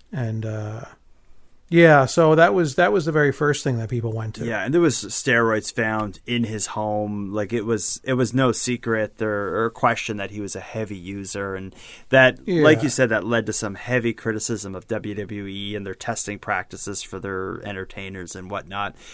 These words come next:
Speaker 2: So that was one thing, but then the other is Chris Benoit, like you said, heavily athletic and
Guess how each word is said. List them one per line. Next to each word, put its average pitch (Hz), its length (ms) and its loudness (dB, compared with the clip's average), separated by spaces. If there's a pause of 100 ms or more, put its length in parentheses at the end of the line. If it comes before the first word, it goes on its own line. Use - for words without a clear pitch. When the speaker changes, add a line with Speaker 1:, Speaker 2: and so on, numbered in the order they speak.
(180)
Speaker 2:
So 131 320 4 (340)
that 175 220 6
was 170 160 4
one 139 260 2
thing, 95 420 -6
but 120 320 4 (160)
then 147 260 0
the 135 180 4
other 123 500 6
is 113 540 -2 (1200)
Chris 147 300 0
Benoit, 117 920 4 (960)
like 127 240 -2
you 139 80 -2
said, 120 260 0
heavily 123 720 2 (120)
athletic 117 920 -2
and 104 480 -6